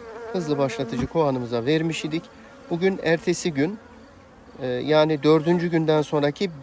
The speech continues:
bir gün geçti. Beşinci gün oluyor. E, bu ana arı üretiminde arkadaşlar günlerin sayısı çok önemli biliyorsunuz.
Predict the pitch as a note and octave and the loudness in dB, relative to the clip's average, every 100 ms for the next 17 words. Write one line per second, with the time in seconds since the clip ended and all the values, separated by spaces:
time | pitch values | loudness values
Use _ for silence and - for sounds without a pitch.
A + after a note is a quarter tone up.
0 | - F3 E3+ C#3+ C3 B2 C3 - F3 E3 | -6 -2 0 2 0 0 -2 -2 2 4
1 | D#3+ F#3+ F3+ E3+ A#2+ A2+ A2+ A#2 E3+ - | 4 2 2 0 0 -2 -4 -2 -4 -6
2 | - - - C4+ C4+ - - C#3 C#3+ D#3+ | -14 -18 -14 -10 -10 -12 -6 -4 -2 2
3 | F#3+ F#3 D3 E3+ G3+ G3 G3 G3 F#3+ G3 | 2 4 2 4 6 4 2 0 0 -2
4 | F#3+ F#3+ F#3 F#3 F3+ F3 G3 F3 E3+ F3 | 2 2 2 2 2 2 0 0 0 0
5 | F#3 F#3 F#3 - E3+ E3+ - F#3 - - | 0 0 -2 0 0 0 -2 -4 -6 -4
6 | F#3+ F3 C#3+ A#2 A2+ B2+ E3+ F3 C3+ - | -2 0 2 0 -2 -2 0 2 2 -2
7 | E3+ | -6